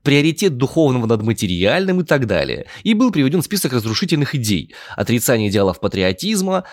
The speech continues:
отрицание позитивного вклада России в мировую историю культуры, и источниками угроз называли действия С Ш А и их союзников, иностранные коммерческие организации, а также реформы в кои-то веки.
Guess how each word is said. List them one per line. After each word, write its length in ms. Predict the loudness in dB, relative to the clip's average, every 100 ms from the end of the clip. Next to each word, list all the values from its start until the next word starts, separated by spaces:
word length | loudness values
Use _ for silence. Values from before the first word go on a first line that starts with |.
| -8
отрицание 480 | -4 -2 0 0 0
позитивного 440 | -2 -2 -2 -2
вклада 300 | -2 -2 0
России 300 | -2 -2 -4
в 40 |
мировую 320 | -2 -2 -2 -4
историю 340 | -4 -4 -4
культуры, 520 | -6 -8 -4 -2 -2 -4 -4
и 120 | 0
источниками 600 | 0 0 0 0 0 0
угроз 340 | 0 0 0 0
называли 440 | 0 2 2 0
действия 460 | 0 0 0 -2 -2
С 160 | -2
Ш 260 | -4 0 0
А 40 |
и 120 | 0
их 60 | -2
союзников, 640 | -4 -2 -2 -4 -2 -4 -2
иностранные 540 | -4 -2 0 0 -2
коммерческие 480 | -2 -4 -4 -4 -2
организации, 640 | 0 0 0 -2 -4 -10
а 80 | 0
также 340 | 0 2 0 -2 -6
реформы 760 | 2 2 2 2 2 2 -4 -10 _ _ -20 -20
в 120 | -6
кои-то 300 | 0 2 4
веки. 340 | 0 0 -10